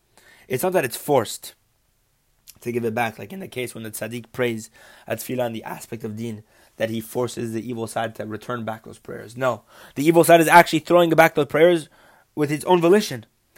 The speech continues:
That Og wants to give it back. Why? Because we can't use them in the first place. He's taunting us. He's mocking us.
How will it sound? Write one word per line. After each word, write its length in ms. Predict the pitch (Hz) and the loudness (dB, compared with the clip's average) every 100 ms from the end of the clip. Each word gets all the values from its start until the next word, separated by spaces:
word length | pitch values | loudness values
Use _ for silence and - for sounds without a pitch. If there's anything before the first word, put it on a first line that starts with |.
| _ _ | _ _
That 160 | 143 170 | -2 2
Og 160 | 185 180 | 4 4
wants 340 | 156 214 220 | 6 4 2
to 80 | 151 | -6
give 140 | 143 | -8
it 80 | 123 | -4
back. 280 | 110 104 - _ _ - | -4 -4 -8 _ _ -4
Why? 200 | 123 160 | 0 2
Because 380 | 165 151 156 143 | 0 -2 -4 -4
we 100 | 151 | -6
can't 220 | 180 170 | -4 -4
use 160 | 175 | -4
them 100 | 160 | -4
in 60 | 160 | -6
the 80 | 143 | -6
first 240 | 175 175 | -6 -8
place. 260 | 127 110 - _ - - | -8 -12 -14 _ -20 -18
He's 200 | - 120 | -10 -10
taunting 440 | - 160 165 127 107 | -6 -6 -6 -8 -12
us. 140 | 107 | -12
He's 220 | 117 113 _ - _ | -12 -12 _ -20 _
mocking 420 | - 143 170 131 104 | -4 -2 -2 -6 -12
us. 220 | 107 | -14